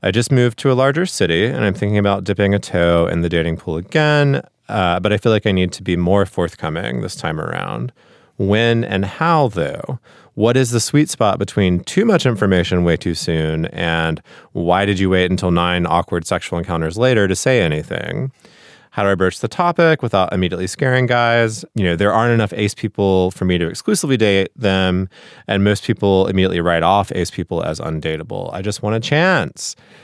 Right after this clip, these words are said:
Any advice is greatly appreciated." So I think the key, the key question there is when is the appropriate time in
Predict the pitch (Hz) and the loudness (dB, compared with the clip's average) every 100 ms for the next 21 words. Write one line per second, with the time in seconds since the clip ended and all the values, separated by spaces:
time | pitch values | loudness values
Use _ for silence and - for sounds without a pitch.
0 | _ _ - 107 110 104 95 87 85 - | _ _ -2 2 2 2 0 0 -2 -6
1 | 92 87 85 80 80 78 82 - 50 50 | -10 -8 -6 -6 -8 -10 -12 -10 -8 -8
2 | - 113 120 - - - 135 160 156 - | -8 -8 -12 -20 -10 0 2 2 0 2
3 | 147 139 131 123 127 113 95 - 92 85 | 4 4 4 2 0 0 -2 0 2 2
4 | 85 85 87 85 85 80 - - 95 98 | 2 0 0 0 0 -2 -8 -6 0 2
5 | 95 95 85 90 87 95 85 90 87 - | 4 2 2 0 2 0 0 0 0 0
6 | 82 80 78 78 82 - 82 78 78 76 | 0 2 2 0 -2 0 0 2 2 0
7 | 76 | 0